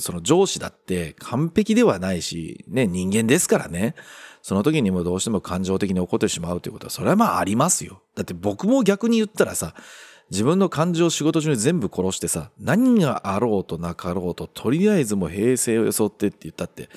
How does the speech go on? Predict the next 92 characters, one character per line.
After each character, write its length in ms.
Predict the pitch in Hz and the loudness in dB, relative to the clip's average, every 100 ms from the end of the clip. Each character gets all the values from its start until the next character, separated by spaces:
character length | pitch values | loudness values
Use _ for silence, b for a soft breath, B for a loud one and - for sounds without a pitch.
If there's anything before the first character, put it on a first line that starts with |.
| B B B B B - | B B B B B -2
ね、 180 | 147 139 | 2 2
そ 180 | - 95 | 0 -2
ん 340 | 139 190 220 | 0 2 4
な 120 | 254 | 2
に 160 | 269 269 | 2 0
完 260 | - 214 233 | 2 2 2
璧 160 | 226 | 2
な 80 | 220 | 4
人 180 | 202 190 | 4 4
間 100 | 185 | 2
な 80 | 170 | 0
ん 20 | |
て 80 | 90 | -2
や 20 | |
っ 20 | |
ぱ 100 | 87 | -4
い 60 | 95 | 0
な 140 | 101 | 0
い 60 | 101 | 0
わ 120 | 101 | -2
け 120 | 90 | -4
な 80 | 78 | -8
の 120 | 78 | -6
で、 200 | 87 143 - B B B B B B - | -2 -2 -4 B B B B B B -2
も 80 | |
ち 80 | 160 | 0
ろ 100 | 311 | 2
ん 40 | 180 | 2
た 100 | 190 | 2
だ 80 | |
単 140 | 175 160 | 2 0
に 80 | 104 | 0
感 180 | 127 | -2
情 80 | 139 | 0
を 40 | 131 | -2
ぶ 80 | 120 | -2
つ 100 | - | 0
け 80 | |
ら 80 | 131 | 2
れ 80 | 123 | 2
る 60 | 131 | 0
っ 40 | |
て 120 | - | -2
い 0 | |
う 40 | 85 | -8
の 40 | |
は 60 | 80 | -6
辛 240 | - 95 | -2 -2
い 40 | 92 | -2
か 120 | 92 | -2
な 120 | 92 | -2
と 120 | - | -4
思 80 | - | -12
い 20 | |
ま 80 | - | -10
す 60 | - | -8
け 40 | |
ど、 60 | - | -6
そ 220 | - 277 | -2 2
う 80 | 311 | 4
い 200 | 349 330 | 2 2
う 40 | |
と 240 | 330 - - | -2 -4 -2
こ 100 | 359 | 2
ま 120 | 370 | 2
で 80 | 208 | 0
は 60 | |
い 80 | - | -2
か 120 | 147 | -2
な 100 | 98 | -4
か 120 | 87 | -4
っ 40 | 87 | -12
た 140 | - | -10
の 80 | 82 | -2
で、 300 | 127 120 - | 0 0 -2
ま 200 | 80 76 | -8 -12
あ 40 | - | -10
失 160 | - | -10
敗 120 | - - | -8 -10
し 40 | |
た 80 | - | -10
な、 140 | - | -8
ど 120 | - | -6
う 20 | - | -6
し 80 | |
よ 60 | - | -6
う 20 | |
か 100 | - | -10
な 140 | - - | -12 -12
と 60 | |
か 100 | - | -4
ね、 100 | 147 | -4